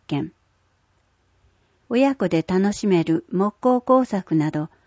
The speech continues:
木材との触れ合いを通じて、県産木材の魅力を体感できるヨカウッドフェスタを開催します。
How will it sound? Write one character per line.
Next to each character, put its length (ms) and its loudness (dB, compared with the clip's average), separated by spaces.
木 240 0
材 240 2
と 140 0
の 140 2
触 140 -6
れ 180 2
合 140 2
い 60 0
を 160 0
通 360 -4
じ 140 -8
て、 300 -4
県 220 2
産 300 2
木 260 2
材 240 0
の 200 0
魅 160 0
力 320 0
を 100 2
体 260 -4
感 280 0
で 140 -2
き 140 -6
る 180 -4
ヨ 160 2
カ 220 0
ウ 60 2
ッ 140 -6
ド 120 2
フ 100 -2
ェ 60 2
ス 80 -12
タ 220 -2
を 60 0
開 240 -4
催 260 -2
し 180 -8
ま 160 -2
す。 200 -20